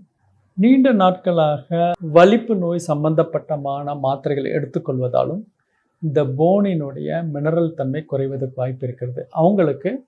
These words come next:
கண்டிப்பாக இந்த dexa ஸ்கேன் அவசியம். இந்த dexa ஸ்கேன்லேருந்து என்ன தெரிஞ்சுக்கலாம் அப்படின்னா, உங்களுடைய போன் எந்த அளவுக்கு வீக்கா இருக்கிறது. இந்த போன் வீக் ஆகுவதால் வரக்கூடிய ஃப்ராக்சர்களை எப்படி தவிர்ப்பது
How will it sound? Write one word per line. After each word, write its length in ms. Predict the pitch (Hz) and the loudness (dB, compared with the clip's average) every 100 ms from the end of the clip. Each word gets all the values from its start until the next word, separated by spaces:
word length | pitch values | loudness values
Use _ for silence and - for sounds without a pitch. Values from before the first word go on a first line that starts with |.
| _ _ _ | _ _ _
கண்டிப்பாக 760 | 139 147 202 147 131 127 202 262 _ _ - | -4 0 -2 -4 -8 -6 -10 -10 _ _ -8
இந்த 140 | 139 | -6
dexa 400 | 123 135 135 143 135 | 0 -2 0 -2 -2
ஸ்கேன் 140 | 139 170 | -6 -4
அவசியம். 520 | 135 127 - 120 123 _ _ _ _ | -4 -6 -6 -10 -10 _ _ _ _
இந்த 280 | 226 208 233 | 8 10 8
dexa 260 | 233 302 285 | 8 8 8
ஸ்கேன்லேருந்து 480 | 254 240 226 226 233 | 4 4 4 4 2
என்ன 200 | 202 214 | 2 2
தெரிஞ்சுக்கலாம் 640 | 214 190 190 190 165 160 | 4 4 4 2 2 2
அப்படின்னா, 420 | 127 127 127 170 190 _ _ _ _ _ _ _ | 0 -4 -4 -6 -10 _ _ _ _ _ _ _
உங்களுடைய 680 | - 170 165 175 170 170 165 | -4 -2 2 2 2 2 2
போன் 300 | 147 180 202 | 0 0 0
எந்த 400 | - 175 160 170 | 0 4 6 6
அளவுக்கு 640 | 175 175 180 180 208 - - | 6 6 4 0 -4 -2 -6
வீக்கா 300 | 151 - 139 | -4 -2 -2
இருக்கிறது. 540 | 120 127 117 - - _ _ _ _ _ | -2 -6 -6 -8 -14 _ _ _ _ _
இந்த 300 | 202 208 180 | 4 4 6
போன் 340 | 196 247 294 196 | 8 8 8 8
வீக் 280 | 233 254 | 4 4
ஆகுவதால் 640 | 226 214 190 170 170 185 - _ _ _ _ _ _ _ | 4 4 4 4 4 2 -2 _ _ _ _ _ _ _
வரக்கூடிய 880 | 143 160 208 214 202 180 165 185 190 | 6 10 10 6 0 2 6 6 4
ஃப்ராக்சர்களை 680 | 170 170 180 190 170 165 170 | 6 4 4 -2 2 4 4
எப்படி 280 | 151 151 160 | 2 0 -6
தவிர்ப்பது 800 | - 139 160 165 139 123 - | -2 -2 -2 0 -2 -2 -8